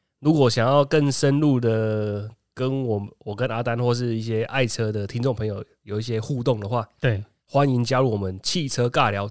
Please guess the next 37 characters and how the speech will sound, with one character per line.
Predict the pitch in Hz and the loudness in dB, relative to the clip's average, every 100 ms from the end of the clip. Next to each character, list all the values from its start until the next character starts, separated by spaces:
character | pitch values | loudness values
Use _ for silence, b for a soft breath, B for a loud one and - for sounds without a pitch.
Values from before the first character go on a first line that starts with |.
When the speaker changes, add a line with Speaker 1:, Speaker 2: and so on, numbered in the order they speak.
| - | -6
Speaker 1:
搅 | 123 120 165 | -2 2 2
屎 | 151 - 98 92 | 2 -2 -6 -8
group | 117 127 127 110 _ _ _ - | 0 0 0 -6 _ _ _ 0
赖 | 160 117 | 0 0
社 | 92 - 147 | -6 -2 -2
群。 | 107 160 117 139 _ _ | 0 -2 -2 -4 _ _
Speaker 2:
对。 | 151 117 - _ _ _ _ _ _ | -2 -2 -4 _ _ _ _ _ _
那 | 165 185 | 2 4
赖 | 202 208 | 6 6
社 | 214 | 6
群 | - | 4
的 | 143 | 2
连 | 139 147 | 4 2
结 | 170 117 | 0 -4
呢， | 110 113 113 117 123 - | -4 -4 -4 -6 -12 -2
会 | 175 156 143 | 2 4 2
在 | 139 160 | 2 0
我 | |
们 | 120 | 0
的 | 117 117 113 110 113 120 | -4 -4 -4 -6 -8 -6
脸 | 123 | -4
书 | 120 175 165 | -2 -2 -2
粉 | 120 | -4
专 | 110 143 143 | -2 0 0
还 | 127 | 2
有 | 131 113 | 0 -2
这 | 127 | -4
个 | 123 | -6
I | 123 | -4
G | 127 123 | -4 -4
上 | 120 139 | -2 0
面 | 135 | 0
都 | 131 | 0
有 | 117 | -4
PO | 107 120 | -4 -4
连 | 113 107 | -4 -8
结。 | - | -12